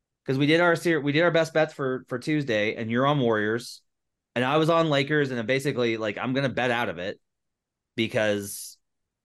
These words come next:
I've, like, gotta remember Warriors in game ones versus LeBron's in game ones. Like, both those stats that you mentioned on there were really, were really important.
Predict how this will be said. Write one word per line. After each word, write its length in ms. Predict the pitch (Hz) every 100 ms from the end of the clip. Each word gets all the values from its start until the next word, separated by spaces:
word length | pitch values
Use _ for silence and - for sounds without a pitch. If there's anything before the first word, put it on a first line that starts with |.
| _ _ -
I've, 160 | 110 104 _ _ -
like, 260 | 101 90 _
gotta 240 | 120 113 123
remember 680 | 127 127 127 123 120 117 _ _ _ _ _ _ -
Warriors 560 | 113 117 143 156 156
in 120 | 151 139
game 240 | 139 143
ones 380 | 131 135 135 127
versus 300 | 120 120 113
LeBron's 480 | 113 107 131 131 101
in 100 | 90
game 200 | 92 92
ones. 460 | 90 98 120 - - -
Like, 200 | 104 101
both 180 | 117 123
those 200 | 123 113
stats 220 | 117 113
that 80 | 107
you 100 | 101
mentioned 260 | 113 110 107
on 100 | 101
there 140 | 104
were 100 | 104
really, 320 | 104 101 95 73 _
were 180 | 110 110
really 180 | 107 98
important. 520 | - 127 117 90